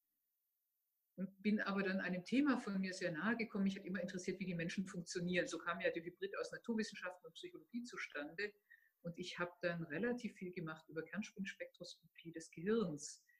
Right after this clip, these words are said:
weil das damals die Möglichkeit war, mal zu gucken, was passiert eigentlich in so einem Menschen, wenn er irgendwas macht.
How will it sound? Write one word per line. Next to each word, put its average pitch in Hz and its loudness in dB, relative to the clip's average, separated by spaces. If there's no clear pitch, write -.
weil 147 0
das 165 2
damals 190 4
die 196 6
Möglichkeit 180 2
war, 139 0
mal 160 0
zu - -6
gucken, 180 -6
was 165 -2
passiert 247 -6
eigentlich 139 -6
in 147 -8
so 143 -6
einem 139 -4
Menschen, - -8
wenn 139 -10
er - -8
irgendwas - -14
macht. - -20